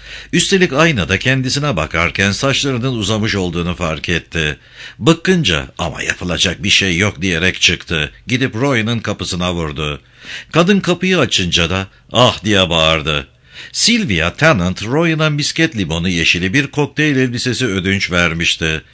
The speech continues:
Bu genç kadının esmer tenine çok yakışmıştı. Royan saçlarını yıkayıp omuzlarına bırakmıştı.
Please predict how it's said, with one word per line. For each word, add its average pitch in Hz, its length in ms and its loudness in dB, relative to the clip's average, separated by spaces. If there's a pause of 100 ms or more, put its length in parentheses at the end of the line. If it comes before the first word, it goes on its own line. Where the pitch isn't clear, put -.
(280)
Bu 175 180 4
genç 185 280 2
kadının 87 420 0
esmer 131 520 0
tenine 147 360 0
çok 113 260 -2
yakışmıştı. 80 880 -2 (400)
Royan 185 340 4
saçlarını 156 580 -2
yıkayıp 90 460 0
omuzlarına 110 680 0
bırakmıştı. 82 800 -2